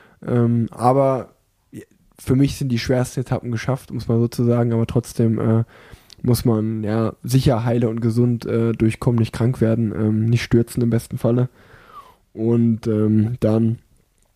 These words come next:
sollte das, bin ich relativ optimistisch, dass es mit Paris, äh, dass wir in sechs Tagen in Paris stehen, auf der Champs-Élysées fahren. Das wär auf jeden Fall geil, hab ich, bin ich richtig motiviert. Und, ähm, ja, ich sag mal so, das war's mit dem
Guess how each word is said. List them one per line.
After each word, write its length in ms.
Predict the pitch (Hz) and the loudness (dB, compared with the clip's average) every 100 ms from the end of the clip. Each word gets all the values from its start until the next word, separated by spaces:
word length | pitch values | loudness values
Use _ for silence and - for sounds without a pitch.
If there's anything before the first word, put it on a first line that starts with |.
| _ - | _ -12
sollte 300 | - 120 123 | -2 2 4
das, 220 | 117 110 | 2 0
bin 120 | - 120 | -2 -2
ich 100 | 117 | 0
relativ 260 | 117 127 | -2 -4
optimistisch, 540 | 117 - 120 127 131 113 | -6 -2 -2 0 -4 -4
dass 200 | 120 - | -4 -4
es 100 | - | -4
mit 140 | 117 | -2
Paris, 440 | 117 113 123 - | -2 0 0 -2
äh, 360 | - 117 113 113 - - _ | -4 0 2 0 -4 -20 _
dass 160 | - - | -10 0
wir 280 | 117 110 110 - | 2 2 -2 -4
in 100 | 123 | 0
sechs 240 | 120 - | 0 -2
Tagen 240 | - 123 123 | -2 0 0
in 80 | |
Paris 300 | 120 117 135 | 0 2 2
stehen, 240 | - 120 117 | 0 -2 -2
auf 80 | - | -2
der 100 | 117 | -2
Champs-Élysées 520 | 113 117 120 117 131 | 0 0 0 2 0
fahren. 340 | 123 117 131 - - - - _ | 0 -4 -4 -8 -20 -20 -20 _
Das 80 | - | 0
wär 60 | |
auf 60 | 139 | 2
jeden 80 | 160 | 2
Fall 140 | 160 | 2
geil, 260 | 139 123 170 | 0 0 2
hab 120 | 139 | 0
ich, 80 | - - | -6 -10
bin 100 | 131 | -4
ich 120 | 131 | -4
richtig 180 | 131 - | -4 -2
motiviert. 540 | 139 131 117 139 151 - _ - - - - - | 0 0 0 0 -2 -10 _ -20 -20 -20 -20 -8
Und, 500 | 131 127 127 123 117 | 0 2 4 2 0
ähm, 460 | 120 123 123 120 117 - | 0 2 2 0 -2 -2
ja, 220 | 131 143 | 0 0
ich 120 | 117 | -2
sag 100 | 120 | -2
mal 140 | 131 131 | 0 2
so, 140 | 143 | 2
das 200 | 147 120 | 0 -2
war's 260 | 139 135 - | -2 -2 0
mit 160 | 127 | 0
dem 380 | 127 123 117 120 | 2 2 0 -2